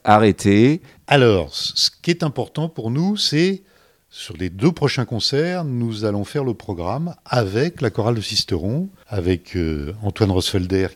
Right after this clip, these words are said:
Speaker 2: qui en est à la direction, Yvette Pitalis qui en est la présidente. C'est une quarantaine de choristes,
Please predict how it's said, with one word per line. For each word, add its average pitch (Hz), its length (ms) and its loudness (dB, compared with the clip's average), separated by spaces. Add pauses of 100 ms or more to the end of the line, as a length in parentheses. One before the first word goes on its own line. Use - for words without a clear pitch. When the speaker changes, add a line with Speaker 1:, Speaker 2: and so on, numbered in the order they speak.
(120)
Speaker 2:
qui - 160 -10
en 80 240 -6
est 80 140 -4
à 78 40 -6
la 80 120 -4
direction, 90 600 -2 (340)
Yvette 104 260 4
Pitalis 98 560 -2
qui 90 160 -12
en 80 100 -8
est 78 80 -10
la 78 100 -10
présidente. 95 720 -10 (380)
C'est - 460 -8
une 82 160 -2
quarantaine 85 680 0
de 85 80 -4
choristes, 80 720 -8